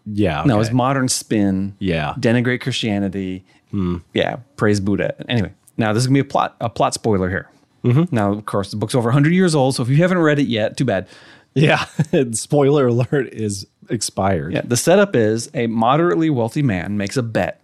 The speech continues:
Speaker 2: that back in eighteen hundreds, he says, "I can go around the world in eighty days." Now, that's not even science. It might have been fiction in the day, or maybe he sat down and said, "You know, I think I could, if I do this and this and this and this," he made it, he might have added it up and figured it out. I don't know.
Speaker 1: Yeah, it's not like The Martian. It's based on science. This is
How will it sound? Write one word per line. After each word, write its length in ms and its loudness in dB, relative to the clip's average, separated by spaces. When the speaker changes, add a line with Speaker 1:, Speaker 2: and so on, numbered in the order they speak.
Speaker 2:
that 180 -2
back 180 -2
in 60 4
eighteen 260 4
hundreds, 440 2
he 80 0
says, 300 -2
"I 60 -4
can 120 4
go 80 0
around 220 -2
the 60 0
world 400 -2
in 200 -2
eighty 400 -2
days." 520 -4
Now, 80 -2
that's 200 2
not 340 -2
even 200 2
science. 580 -4
It 80 2
might 160 6
have 40 -2
been 100 0
fiction 440 -2
in 80 4
the 80 4
day, 360 2
or 140 0
maybe 340 2
he 120 4
sat 280 -2
down 140 -4
and 80 -2
said, 120 -2
"You 80 2
know, 80 2
I 120 -2
think 220 -2
I 80 0
could, 180 -2
if 100 -6
I 60 -2
do 120 -2
this 200 -2
and 100 -2
this 120 -4
and 80 -4
this 120 -4
and 100 0
this," 140 -4
he 60 -2
made 200 2
it, 60 -4
he 100 2
might 180 -2
have 80 -4
added 260 0
it 120 -2
up 160 -4
and 100 -8
figured 220 -4
it 60 -4
out. 180 -4
I 60 -4
don't 140 -4
know. 240 -4
Speaker 1:
Yeah, 120 4
it's 120 2
not 120 4
like 120 0
The 80 2
Martian. 460 0
It's 200 -6
based 280 -2
on 120 -6
science. 640 -2
This 280 -2
is 380 -8